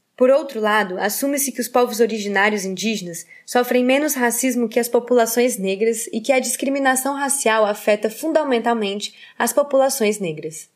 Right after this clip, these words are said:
Isso reduz a possibilidade de criar alianças e de encontrar elementos comuns em seus processos de exclusão racial.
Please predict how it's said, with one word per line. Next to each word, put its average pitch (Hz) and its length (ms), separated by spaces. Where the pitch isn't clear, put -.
Isso 254 320
reduz 247 540
a 254 80
possibilidade 202 800
de 202 100
criar 190 420
alianças 196 800
e 240 80
de 240 140
encontrar 294 500
elementos 240 480
comuns 247 500
em 214 80
seus 214 240
processos 214 720
de 226 100
exclusão 233 500
racial. 208 580